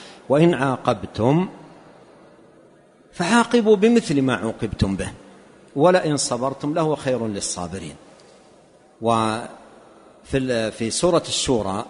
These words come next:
قال جل وعلا: "وجزاء سيئة سيئة مثلها فمن عفا وأصلح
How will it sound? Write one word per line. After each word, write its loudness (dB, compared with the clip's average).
قال 0
جل -4
وعلا: -2
"وجزاء 2
سيئة 0
سيئة 4
مثلها 0
فمن 4
عفا 0
وأصلح 0